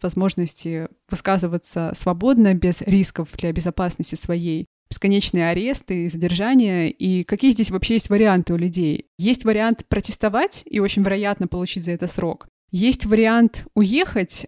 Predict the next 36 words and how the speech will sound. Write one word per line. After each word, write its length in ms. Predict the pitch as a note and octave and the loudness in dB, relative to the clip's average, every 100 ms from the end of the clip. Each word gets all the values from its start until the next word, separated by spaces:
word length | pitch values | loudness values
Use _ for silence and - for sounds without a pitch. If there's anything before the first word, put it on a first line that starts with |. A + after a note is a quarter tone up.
| - | -2
но 120 | F#3+ | 0
уехать 400 | G3+ G#3 - - | 2 2 -2 0
не 100 | G3+ | 0
все 220 | - F#3 | 0 -4
могут, 580 | F3 G#3+ A#3 F3+ E3+ - | -2 0 0 0 -4 -10
э, 200 | - - - | -12 -10 -10
да 140 | E3+ F#3 | -6 -2
и 40 | |
не 120 | F#3+ | -2
все 140 | - G3 | -2 -2
хотят. 380 | G3+ - D#3+ - _ | -2 -4 -6 -10 _
И 80 | G#3 | 2
есть 220 | C#4 - | 4 4
вариант, 480 | A#3 G#3+ C4+ C#4+ - | 4 6 6 6 4
э, 200 | F#3+ F3+ | 0 0
строить 440 | - A3+ B3 A3+ | 2 4 4 2
свою 400 | - G3 A3 A3 | 2 4 6 6
альтернативную 680 | F#3+ G3 G3 G#3 A3+ F#3+ F3 | 4 0 -2 0 0 0 0
реальность 600 | G#3+ D#4 A#3 F#3+ - - | 4 4 4 2 -6 -10
и 240 | F#3+ F#3+ | -6 -4
продолжать 540 | F3 G3+ F#3+ G3 A3+ A#3 | -4 -4 -2 -2 -2 -2
жить 140 | A#3 | -2
своей 200 | G#3 A3 | 2 4
жизнью. 500 | G#3 G3+ F3 D3+ D#3+ | 4 2 0 -4 -4
То 120 | - | -2
есть 160 | F3 - | -2 0
гулять, 520 | G3+ G#3+ C#4 C#4 - | 0 2 2 0 0
э, 260 | A3 G3+ F#3 | 0 2 0
встречаться 400 | - F#3 G3 F3 | -2 -2 -2 -2
с 40 | |
друзьями 360 | - F3 F#3 E3+ | -4 -2 0 -2
в 80 | - | -2
парке 280 | E3+ - E3 | -6 -8 -8
Горького, 640 | A#3+ C4 B3+ G3+ F3+ F3 | 0 0 0 -4 -4 -2
пить 200 | G3 F#3 | -2 -4
коктейли. 540 | E3 - B3 C4 G3+ | -8 -6 0 2 0